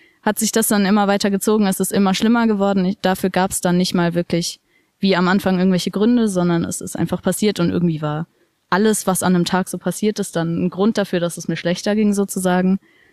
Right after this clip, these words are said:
Ähm, und dann ist es eben immer extremer geworden. Dann hab ich auch angefangen, Suizidgedanken zu haben.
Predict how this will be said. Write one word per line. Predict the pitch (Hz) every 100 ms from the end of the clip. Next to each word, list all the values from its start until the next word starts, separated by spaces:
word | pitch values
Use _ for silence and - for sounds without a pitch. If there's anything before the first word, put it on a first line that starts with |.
| _ _ _ _ _ -
Ähm, | 180 180 180 180 185 - _ _ _ _ _ - 247 -
und | - 185 185 180 180 - 185
dann | 180 185 185 -
ist | 190
es | 190 -
eben | 180 170 175 175 - _ _ _ _
immer | 202 214 208
extremer | - - 226 240 226
geworden. | 208 196 196 190 190 185
Dann | 170 170 170 170 175
hab | 180
ich | 180 -
auch | 170 165 - -
angefangen, | 175 170 185 185
Suizidgedanken | 180 180 - 220 214 196 202 208
zu | - 196
haben. | 185 190 190 190